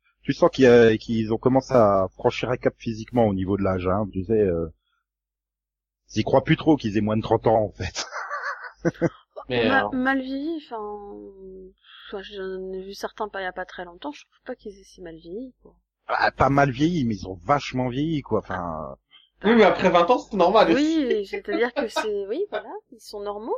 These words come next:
Speaker 3: en fait.
Speaker 1: Maintenant, oui, c'est vrai que, c'est vrai qu'il y a quand même
Speaker 2: Mon Dieu, des
Speaker 1: quasiment,
Speaker 2: êtres humains.
Speaker 1: quasiment quinze ans qui s'est écoulé depuis la fin de la série, quoi. Treize ans, je crois. Ça doit être deux mille quatre,
Speaker 2: Regarde
Speaker 1: la
Speaker 2: la
Speaker 1: fin de
Speaker 2: saison
Speaker 1: série.
Speaker 2: six, ça fait vingt ans,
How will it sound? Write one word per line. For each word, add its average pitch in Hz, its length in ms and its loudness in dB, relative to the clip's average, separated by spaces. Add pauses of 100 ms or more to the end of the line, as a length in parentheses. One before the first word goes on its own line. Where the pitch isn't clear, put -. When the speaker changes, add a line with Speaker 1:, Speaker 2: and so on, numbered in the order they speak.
(100)
Speaker 3:
en 262 40 -10
fait. - 220 -20 (520)
Speaker 1:
Maintenant, 151 280 6
oui, 175 140 8
c'est 143 120 4
vrai 180 180 6
que, 110 400 4
c'est - 160 -10
vrai 151 100 0
qu'il - 80 -4
y 107 40 2
a - 80 -4
quand 110 100 0
même - 140 6
Speaker 2:
Mon 107 80 8
Dieu, 247 160 0
des 202 60 -2
Speaker 1:
quasiment, 190 380 8
Speaker 2:
êtres - 80 2
humains. 202 260 0 (220)
Speaker 1:
quasiment 151 380 2
quinze 135 280 -2
ans 170 120 2
qui - 140 -6
s'est 127 160 -2
écoulé 123 280 -2
depuis - 180 -10
la 113 100 4
fin 113 160 -2
de 113 40 0
la 110 80 2
série, 160 320 -4
quoi. 95 160 0
Treize 135 260 0
ans, 110 140 -4
je - 40 -20
crois. 104 420 0
Ça - 120 -20
doit 98 100 -4
être 95 80 -10
deux 104 100 -2
mille 135 120 2
quatre, 170 120 6
Speaker 2:
Regarde 196 160 6
Speaker 1:
la 185 60 4
Speaker 2:
la 185 60 2
Speaker 1:
fin 190 60 -10
de 180 40 -14
Speaker 2:
saison 185 120 -4
Speaker 1:
série. 208 180 2
Speaker 2:
six, 294 80 -2
ça - 140 -6
fait 156 120 -10
vingt 170 180 -4
ans, 156 240 -4